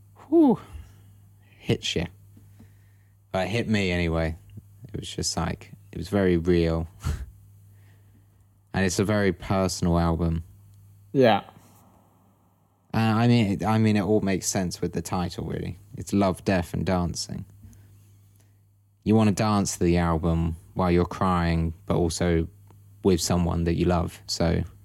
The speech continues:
Speaker 2: It does feel, um, and I've seen this in a lot of reviews that have been written where people are sort of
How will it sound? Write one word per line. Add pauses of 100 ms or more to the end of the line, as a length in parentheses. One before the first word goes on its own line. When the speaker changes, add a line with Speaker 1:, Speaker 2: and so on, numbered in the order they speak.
(1300)
Speaker 2:
It
does
feel, (1080)
um, (380)
and
I've
seen
this
in
a
lot
of (1160)
reviews
that
have
been
written
where
people
are
sort
of